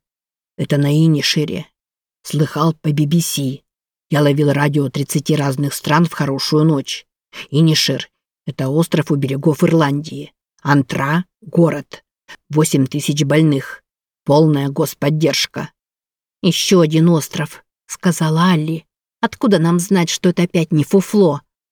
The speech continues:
"Ниоткуда", ответил Дон. "И этот шлюп не приспособлен для трансатлантического перехода. Нам чертовски повезёт, если получится.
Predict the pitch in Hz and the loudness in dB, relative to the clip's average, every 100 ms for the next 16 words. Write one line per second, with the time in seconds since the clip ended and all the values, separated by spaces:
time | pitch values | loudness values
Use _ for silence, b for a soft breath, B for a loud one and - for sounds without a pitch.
0 | _ _ _ _ - 135 123 - - 139 | _ _ _ _ -6 -2 -2 -6 -10 -8
1 | 127 143 165 _ _ _ _ - 165 170 | -6 -6 -8 _ _ _ _ -8 -2 -2
2 | - 175 190 180 147 - _ _ _ _ | 2 2 4 2 0 -4 _ _ _ _
3 | 151 139 143 139 - 170 156 165 151 156 | 0 2 0 -2 2 2 2 0 -2 -4
4 | - 151 - 185 175 151 143 b _ - | -4 -2 2 2 2 -2 -4 b _ -2
5 | 143 - 143 143 135 147 151 170 156 147 | -2 0 -2 -2 0 2 2 2 0 -2
6 | - 156 - 160 170 - 143 135 - - | -2 -2 0 0 0 0 0 -2 -12 -18
7 | _ _ _ _ - 143 131 - 143 151 | _ _ _ _ -4 -2 0 -4 -2 -2
8 | - - 160 131 131 139 165 - 143 - | -2 -4 -2 -2 0 0 0 0 -2 -2
9 | 131 139 143 147 131 - - 151 | -2 0 0 -2 -6 -8 -8 -10